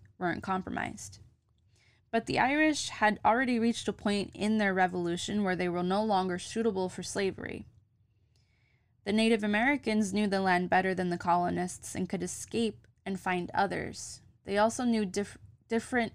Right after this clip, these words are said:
languages, which was also a huge advantage because they could speak w-, to each other without the colonists necessarily understanding what's going on. So it, it kind of gave them a bit of a,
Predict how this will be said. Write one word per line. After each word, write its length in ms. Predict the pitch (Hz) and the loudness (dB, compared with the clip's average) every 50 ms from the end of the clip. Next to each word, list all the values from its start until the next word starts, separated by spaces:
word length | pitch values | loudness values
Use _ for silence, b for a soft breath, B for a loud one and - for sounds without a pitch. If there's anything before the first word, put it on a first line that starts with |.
| - - - - | -12 -20 -20 -20
languages, 880 | 190 185 190 196 196 196 180 165 - - - - - - - - - - - - _ _ _ _ _ _ _ _ _ _ _ _ _ _ _ _ _ _ _ _ | -12 -6 -4 -2 -2 -2 -2 -2 -4 -6 -6 -8 -10 -10 -12 -14 -16 -18 -20 -20 _ _ _ _ _ _ _ _ _ _ _ _ _ _ _ _ _ _ _ _
which 200 | - 202 202 - | -6 -4 -4 -2
was 120 | 220 208 202 | 0 2 4
also 320 | 180 220 214 - 220 208 | 4 4 4 2 0 0
a 140 | 196 190 196 | 0 -2 -4
huge 520 | - - - - 214 214 208 202 202 185 | -6 -8 -8 -4 -2 0 0 0 0 0
advantage 800 | - - 175 175 185 175 180 185 - - - - - - - - - - - _ _ _ _ _ _ _ _ _ _ _ _ _ _ _ _ _ _ - | -2 -4 -2 0 0 0 0 -2 -4 -6 -8 -8 -10 -12 -14 -16 -18 -20 -20 _ _ _ _ _ _ _ _ _ _ _ _ _ _ _ _ _ _ -14
because 380 | 202 - - 208 196 190 - | -8 -2 0 0 0 0 0
they 140 | - 196 190 | -2 -2 -2
could 360 | 190 - 208 190 185 185 - | -2 0 -2 -2 -2 -2 -6
speak 300 | - - - - 233 220 - | -12 -8 -4 -2 -2 -2 -2
w-, 180 | - 208 - - - - | -6 -8 -8 -10 -8 -2
to 120 | 254 247 | 0 0
each 220 | 226 208 - - 226 | 0 0 0 0 0
other 340 | 202 190 208 220 254 - - - - - | 0 0 0 -2 -4 -4 -8 -16 -16 -10
without 380 | - 208 190 202 190 - - - - _ _ - | -6 -2 0 2 2 2 0 -4 -12 _ _ -14
the 60 | 202 - | -6 0
colonists 600 | 220 196 196 196 185 180 190 - - - - 180 - | 2 2 2 2 0 -2 -4 -6 -8 -14 -16 -16 -12
necessarily 600 | 185 196 185 - 196 - - 190 185 185 180 160 | -10 -10 -8 -8 -8 -6 -4 -2 -2 -2 -2 -2
understanding 560 | 175 180 180 185 - - - 180 180 175 175 | -2 -2 -4 -6 -8 -8 -8 -6 -6 -6 -6
what's 240 | 165 165 170 - - | -6 -8 -8 -10 -10
going 300 | - 175 170 - 175 185 | -8 -6 -6 -4 -4 -2
on. 300 | 196 185 175 170 165 170 | 0 0 0 0 -2 -4
So 160 | 175 - 196 | -6 -2 -2
it, 140 | 190 185 - | -2 0 0
it 140 | - 196 - | -2 -4 0
kind 200 | - 226 220 220 | 2 2 2 2
of 100 | 214 196 | 0 -2
gave 200 | 208 214 220 196 | 0 0 0 2
them 260 | 214 202 202 196 185 | 2 2 2 2 0
a 80 | - 185 | 0 0
bit 160 | 180 202 190 | 0 0 0
of 120 | 196 180 | 0 2
a, 200 | 190 175 165 - | 2 0 0 0